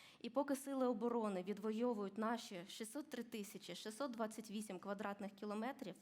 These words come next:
ми з вами можемо відвоювати кожне життя, кожне цивільне життя, яке залишилося в окупації.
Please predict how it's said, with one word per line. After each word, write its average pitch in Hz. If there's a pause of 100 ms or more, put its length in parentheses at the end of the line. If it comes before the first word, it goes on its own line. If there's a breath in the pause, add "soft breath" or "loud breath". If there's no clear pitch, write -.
(480 loud breath)
ми 233
з 220
вами 247
можемо 233 (100)
відвоювати 208 (160)
кожне 233
життя, 202 (140)
кожне 262
цивільне 240
життя, 208 (360 loud breath)
яке 214
залишилося 208 (160)
в 196
окупації. 190